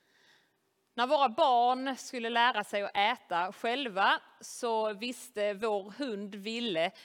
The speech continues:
precis var han skulle sitta vid måltiderna. Eh, för att det var ju en del mat som inte prickade munnen, kan man säga. Eh, och som då ramlade ner ofta på golvet. Och då var Ville snabb att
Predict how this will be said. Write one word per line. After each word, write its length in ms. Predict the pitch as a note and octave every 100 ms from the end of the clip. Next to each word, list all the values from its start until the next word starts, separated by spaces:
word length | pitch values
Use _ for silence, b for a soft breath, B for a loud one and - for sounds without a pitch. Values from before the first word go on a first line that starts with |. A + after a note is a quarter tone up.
| _
precis 560 | - A#3 - B3+ G#3+ -
var 100 | G3+
han 200 | G#3+ F3+
skulle 260 | - F#3+
sitta 520 | F3+ - A#3 _ - F3 B B B B
vid 300 | - F3 G3
måltiderna. 680 | E3+ F3 F#3 F3+ C3 C3+ E3 B B B B B B
Eh, 340 | - F3+ F3+ F#3
för 200 | - A3
att 160 | G#3
det 60 | A#3+
var 100 | A#3
ju 220 | A#3 G#3+
en 120 | G#3
del 200 | A3 G3+
mat 300 | G#3+ A#3 -
som 140 | - -
inte 480 | A#3 C4+ A#3 - C4+ - -
prickade 400 | B3+ - G3+ G#3
munnen, 380 | F4 F#3+ D#3+
kan 140 | E3 F3
man 100 | E3+
säga. 340 | F3+ D#3 G#3 B B B B
Eh, 480 | F#3 F3+ F3+ F3 -
och 200 | - G#3+
som 140 | - G3+
då 140 | G#3
ramlade 380 | F3+ F3 E3+ F#3+
ner 240 | G3+ D#3+
ofta 240 | F#3 - -
på 100 | G#3
golvet. 720 | D4+ B3 F#3 G#3+ - - -
Och 200 | - - -
då 200 | A3+ F3
var 200 | F3+ F3+
Ville 380 | G#3+ A3+ E3+
snabb 460 | F3 - G3 D#3 D3
att 480 | - E3 _ - -